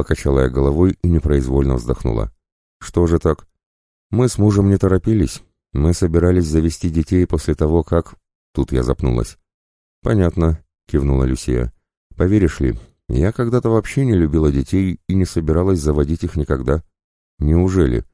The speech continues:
удивилась я. Мне и вправду не верилось. «Да», подтвердила Люсия. «Я была ярой феминисткой», она засмеялась. «Просто воинствующей феминисткой, чокнутой на всю голову». Когда я сюда попала, то орала, что никогда не выйду замуж,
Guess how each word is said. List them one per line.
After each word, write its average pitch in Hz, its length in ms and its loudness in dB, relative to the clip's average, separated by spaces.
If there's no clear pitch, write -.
удивилась 62 520 -2
я. 57 180 -4
Мне 76 260 2
и - 20 2
вправду 69 380 -2
не 69 120 0
верилось. 58 420 -4
«Да», 87 240 2
подтвердила 65 540 -2
Люсия. 64 480 -4
«Я 95 160 2
была 98 220 2
ярой 98 300 4
феминисткой», 95 640 0
она 64 180 -2
засмеялась. 60 600 -4
«Просто 113 360 2
воинствующей 101 800 2
феминисткой, 80 800 0
чокнутой 85 480 -2
на 78 100 2
всю - 180 -8
голову». 64 420 -4
Когда 76 220 0
я 76 100 4
сюда 73 260 0
попала, 76 540 -2
то 95 180 0
орала, 95 320 2
что - 200 -6
никогда 90 400 0
не 87 120 2
выйду 78 240 0
замуж, 67 360 -4